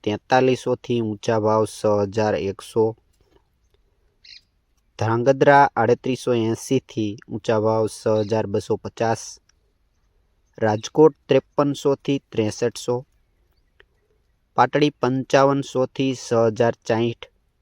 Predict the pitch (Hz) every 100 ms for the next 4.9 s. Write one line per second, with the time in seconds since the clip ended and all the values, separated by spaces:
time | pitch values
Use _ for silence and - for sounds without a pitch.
0 | _ _ _ _ _ _ _ _ _ _
1 | _ _ _ _ _ - 123 139 135 143
2 | 147 - - - 135 135 139 127 135 -
3 | 123 120 123 - 131 131 - 110 - -
4 | 123 117 - 123 110 107 120 117 117